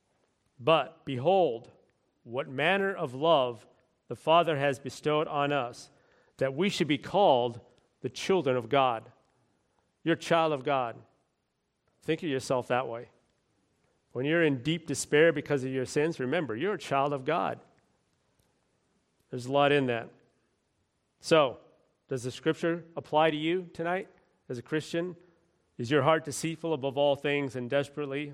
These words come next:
or hopelessly wicked? Who can know it?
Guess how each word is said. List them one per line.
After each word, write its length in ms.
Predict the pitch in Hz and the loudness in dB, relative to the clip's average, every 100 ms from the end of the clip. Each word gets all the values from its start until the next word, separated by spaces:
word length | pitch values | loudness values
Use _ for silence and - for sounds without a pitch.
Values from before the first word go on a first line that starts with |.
| 120 | -10
or 140 | 107 | -8
hopelessly 520 | 120 139 156 - 156 | -6 -4 -6 -6 -8
wicked? 460 | 131 127 131 143 139 - _ _ _ _ _ _ _ _ _ | -6 -6 -2 -4 -6 -20 _ _ _ _ _ _ _ _ _
Who 140 | 120 131 | -10 -6
can 180 | 123 | -4
know 160 | 113 120 | -2 -4
it? 120 | 196 | -6